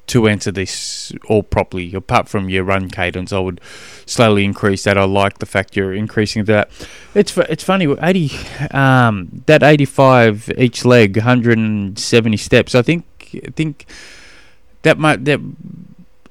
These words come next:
<sighs> that was, um, that's what Ben Hoffman's is. I think he's around that,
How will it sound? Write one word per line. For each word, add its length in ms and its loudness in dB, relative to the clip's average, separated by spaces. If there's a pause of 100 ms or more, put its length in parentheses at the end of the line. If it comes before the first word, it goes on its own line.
<sighs> 600 -14
that 160 -4
was, 320 -6
um, 540 -4 (400)
that's 200 -8
what 180 -2
Ben 180 2
Hoffman's 500 -2
is. 180 -8
I 80 0
think 240 -4
he's 240 -2
around 380 0
that, 260 -6